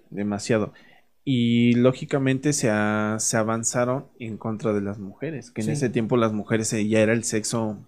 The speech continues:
Speaker 1: más fuerte.
Speaker 2: A ver, vamos a hablarlo, pero ¿por qué sucede esto con este libro? El título del libro, muchos de ustedes lo conocen, es el,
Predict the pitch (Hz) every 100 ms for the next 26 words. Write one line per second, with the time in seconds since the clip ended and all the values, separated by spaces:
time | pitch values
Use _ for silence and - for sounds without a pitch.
0 | _ _ - 110 107 107 - - - -
1 | _ _ _ _ _ _ _ - 131 180
2 | - 98 - 110 104 101 135 170 143 127
3 | 135 147 143 - 107 - - 104 - -
4 | 147 147 147 110 127 117 120 - 123 113
5 | - 110 - _ - 110 117 110 107 107
6 | - 127 131 180 156 143 147 160 139 135
7 | - 135 135 123 110 113 117 170 143 127
8 | 123 127